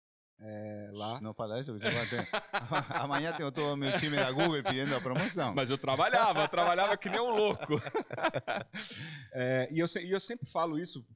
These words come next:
Speaker 1: falo, já falei isso pra você, mas falo pra todo mundo, você foi um dos chefes que mais extraíram de mim o meu potencial, né? Então, assim, você era muito exigente, né? Muito duro quando tinha que ser duro,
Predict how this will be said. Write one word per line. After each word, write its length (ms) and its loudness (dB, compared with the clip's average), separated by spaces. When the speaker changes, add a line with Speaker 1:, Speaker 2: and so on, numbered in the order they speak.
Speaker 1:
falo, 280 -2
já 120 -6
falei 220 -2
isso 80 -8
pra 120 -2
você, 300 -4
mas 220 -4
falo 260 -2
pra 140 -4
todo 220 -6
mundo, 300 -4
você 260 -2
foi 200 0
um 60 -2
dos 200 -6
chefes 440 -4
que 120 -14
mais 760 -10
extraíram 760 -4
de 180 -10
mim 400 -8
o 60 -12
meu 140 -6
potencial, 640 -10
né? 180 -10
Então, 180 -12
assim, 160 -12
você 300 -6
era 200 0
muito 380 -2
exigente, 800 -10
né? 260 -6
Muito 340 -6
duro 480 -8
quando 220 -10
tinha 160 -18
que 80 -20
ser 160 -12
duro, 420 -10